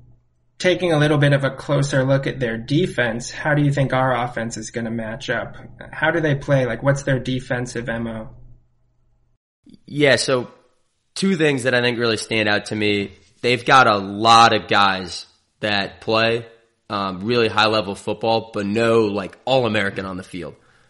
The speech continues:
Speaker 1: Okay.
Speaker 2: Um, and so they're just solid everywhere. I think that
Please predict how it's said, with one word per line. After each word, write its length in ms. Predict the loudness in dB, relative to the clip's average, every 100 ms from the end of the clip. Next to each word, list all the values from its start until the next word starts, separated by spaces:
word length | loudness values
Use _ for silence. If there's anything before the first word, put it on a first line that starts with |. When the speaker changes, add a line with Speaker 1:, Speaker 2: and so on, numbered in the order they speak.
| -14
Speaker 1:
Okay. 100 | -6
Speaker 2:
Um, 580 | 0 2 2 -2 -6 -10 _ _ _ -10
and 240 | -6 -6
so 680 | -2 0 2 2 2 -2 -8 _ -4
they're 140 | -2
just 320 | 0 0 0 2
solid 380 | 2 2 0
everywhere. 600 | -2 -4 -4 -2 -2 -2 -8 _ _ _
I 100 | -10
think 380 | -2 -2 -2 -6 _ _ _ _ _ _ _
that 460 | -2 -2 -2 -8